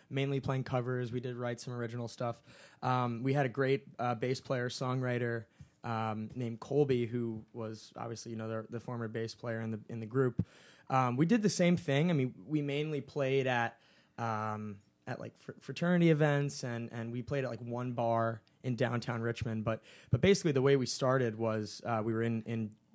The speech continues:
we all did the jazz ensemble. Um, Paul was playing the, the drums, Colby was playing bla-, bass. I kind of switched between bass and, and, uh, and guitar a bit. Um, and, like,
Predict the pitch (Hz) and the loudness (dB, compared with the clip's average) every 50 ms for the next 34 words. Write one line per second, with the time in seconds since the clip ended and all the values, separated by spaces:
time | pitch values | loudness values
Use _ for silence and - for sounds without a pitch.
0 | - - - - 131 123 117 120 117 127 117 120 107 120 117 113 117 113 123 117 | -20 -16 -4 0 2 4 4 4 2 2 0 0 0 2 2 2 2 2 2 0
1 | 117 117 - 127 120 117 113 113 117 113 110 107 _ _ - - - _ - 131 | 0 0 -2 -4 -4 -4 -4 -2 -2 -4 -4 -6 _ _ -20 -20 -20 _ -12 -8
2 | - 117 113 110 107 107 107 107 107 104 107 - - _ - - - - - 123 | -6 -4 -4 -2 -2 -2 -2 -4 -4 -6 -8 -12 -18 _ -20 -10 0 0 2 2
3 | 120 117 120 - - 123 117 113 113 110 107 - _ _ - - 123 113 156 170 | 2 -2 -2 -2 -2 -2 -2 -2 -4 -4 -6 -8 _ _ -10 -8 -4 2 4 4
4 | 170 170 170 156 - - 135 123 123 123 120 - - 127 123 117 110 127 120 120 | 4 4 4 2 0 -2 -2 -2 0 -2 -4 -6 -6 -6 -6 -4 -2 -2 -2 -2
5 | 117 - 113 107 131 120 120 110 - 127 120 - - 139 127 120 117 110 - - | -4 -4 -2 0 0 0 0 -2 -4 -6 -8 -6 -4 -4 -4 -4 -4 -8 -8 -12
6 | _ _ - - - _ _ - - - 131 117 - - 127 - 135 117 117 113 | _ _ -20 -20 -20 _ _ -14 -8 -6 -6 -6 -6 -8 -4 -2 -2 -2 -2 -4
7 | 117 117 113 110 - - 123 113 113 113 110 - 117 117 120 113 113 110 107 - | -4 -4 -4 -4 -6 -8 -8 -8 -8 -8 -8 -10 -10 -10 -8 -8 -6 -6 -6 -8
8 | - - 120 117 113 135 - - 135 131 127 123 117 123 117 113 - _ _ _ | -8 -8 -8 -6 -6 -6 -4 -2 0 2 2 2 2 0 0 -2 -2 _ _ _
9 | - - - - _ _ - 131 123 120 113 113 117 120 117 117 107 - | -20 -20 -20 -20 _ _ -2 2 2 2 2 0 0 -2 -2 -2 -2 -6